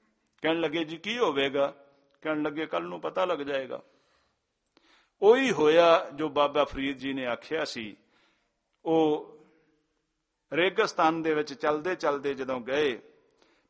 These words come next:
ਪਿਆਸ ਦੇ ਨਾਲ ਉਹਨਾਂ ਵਿੱਚੋਂ ਚਾਰ ਜਿਹੜੇ ਸਨ, ਉਹ ਮਰ ਗਏ। ਪੰਜਵਾਂ ਆਦਮੀ ਥੋੜ੍ਹਾ ਜਿਹਾ ਜੇਰਾ ਕਰਕੇ ਹੋਰ ਅੱਗੇ ਚਲਾ ਗਿਆ, ਪਾਣੀ ਤੱਕ ਪਹੁੰਚ ਗਿਆ।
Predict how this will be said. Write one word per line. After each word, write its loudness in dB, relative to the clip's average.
ਪਿਆਸ 8
ਦੇ 0
ਨਾਲ 2
ਉਹਨਾਂ -2
ਵਿੱਚੋਂ -6
ਚਾਰ -2
ਜਿਹੜੇ -8
ਸਨ, -10
ਉਹ -8
ਮਰ -2
ਗਏ। -4
ਪੰਜਵਾਂ 8
ਆਦਮੀ 6
ਥੋੜ੍ਹਾ 2
ਜਿਹਾ 4
ਜੇਰਾ 4
ਕਰਕੇ 2
ਹੋਰ 4
ਅੱਗੇ -2
ਚਲਾ 4
ਗਿਆ, 2
ਪਾਣੀ 2
ਤੱਕ -2
ਪਹੁੰਚ 0
ਗਿਆ। 0